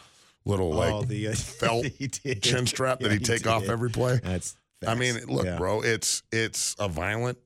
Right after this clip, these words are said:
Speaker 1: game. It doesn't happen as much anymore because with social media and, you know, somebody will get on social media and talk that it's happening. So that wasn't around back then.
Speaker 2: Right.
Speaker 1: You didn't have that.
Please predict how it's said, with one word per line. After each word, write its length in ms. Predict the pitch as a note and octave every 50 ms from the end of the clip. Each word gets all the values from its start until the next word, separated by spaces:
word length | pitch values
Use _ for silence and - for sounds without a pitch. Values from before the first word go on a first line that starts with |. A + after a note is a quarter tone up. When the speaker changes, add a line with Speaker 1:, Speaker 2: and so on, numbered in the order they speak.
| _ - E2
Speaker 1:
game. 440 | E2+ G2+ G2 F#2 F2 F#2 G#2 A2 -
It 160 | - F#2 D#2
doesn't 340 | D#2 A2 A2+ B2 A#2+ C3 A#2+ A#2
happen 380 | A#2 B2 A2+ A2+ G#2 A#2+ A2 G#2+
as 180 | G#2+ G2+ F2
much 260 | F#2 G2 G2+ F#2+ -
anymore 500 | G2+ A2 A#2 A#2+ A#2 G2 D#2 E2+ F#2+ A2+
because 440 | A2+ - E2 D#2 - - G#2 G2 E2
with 120 | E2+ E2+ D#2+
social 380 | - - G2 F#2 F#2 - G2+
media 640 | F#2 F#2 F#2+ G2 G2 F#2 F#2+ G2 F#2 F2+ F#2 F2+ E2+ -
and, 580 | F2 F2+ F2+ F2 F2 F2 F2 E2+ E2+ E2+ E2 - - - - _ _ _ _ _ _ _ _ -
you 80 | G#2
know, 140 | G2 E2+ F2+
somebody 460 | F#2+ - - A#2 A2 A2 G#2+ G#2 G#2
will 80 | G2+ F#2
get 160 | E2+ G#2+ G#2
on 100 | G2+ G2
social 340 | F#2 - G#2 G2 - - F#2
media 280 | F#2+ F#2 F#2 F2+ F#2 F2+
and 100 | D#2+ -
talk 360 | - - F#2+ E2 E2+ - -
that 140 | - F2+ D2+
it's 120 | D2 -
happening. 420 | - G#2+ G2+ F2 E2 E2+ E2 D#2+
So 220 | D2+ - G2 F2 E2+ C2+
that 180 | - G2+ G2+ -
wasn't 300 | - G#2 G2+ F2 A2 A2+
around 260 | A2 G#2 G2 G2 F#2
back 240 | F2 F#2 E2+ D#2+ -
then. 260 | - F2 F2+ G#2 A#2+ - - -
Speaker 2:
Right. 240 | G2 G2 F#2+ F2+ - - - _ _ _ _ _
Speaker 1:
You 80 | - G2
didn't 160 | G#2 G#2+ G2
have 260 | F2 G#2+ A2+ A#2 G#2+
that. 300 | - G2 F2+ F2+ G2 -